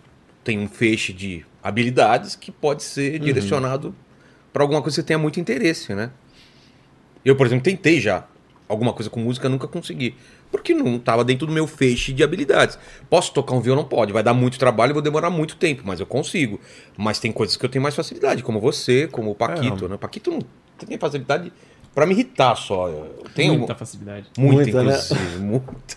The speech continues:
Speaker 2: <laughs> Vilela, depois eu nunca fui um bom aluno, por exemplo.
Speaker 1: É?
Speaker 2: Eu sempre fui um mau aluno.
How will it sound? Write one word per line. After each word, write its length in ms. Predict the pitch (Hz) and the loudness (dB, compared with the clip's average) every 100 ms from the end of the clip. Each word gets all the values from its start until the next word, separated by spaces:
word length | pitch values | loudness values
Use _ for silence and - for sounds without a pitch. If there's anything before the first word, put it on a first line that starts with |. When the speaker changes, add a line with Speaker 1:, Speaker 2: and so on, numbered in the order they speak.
| - | -16
Speaker 2:
<laughs> 300 | 156 - - | -10 -10 0
Vilela, 360 | 165 196 147 | 6 8 8
depois 240 | 131 160 185 | 6 6 6
eu 40 | 190 | 6
nunca 200 | 196 139 | 2 -2
fui 180 | - | -2
um 60 | 165 | 0
bom 160 | 147 135 | 2 4
aluno, 360 | 117 101 90 | 2 0 -4
por 140 | - 82 | -8 -4
exemplo. 220 | 95 151 | 4 4
Speaker 1:
É? 160 | 165 - - _ | 4 -2 -18 _
Speaker 2:
Eu 80 | - | -10
sempre 240 | - 139 - | -4 -4 0
fui 140 | 131 | 0
um 80 | 127 | 2
mau 300 | 117 113 113 | 4 6 6
aluno. 440 | 101 87 80 78 | 2 -2 -8 -14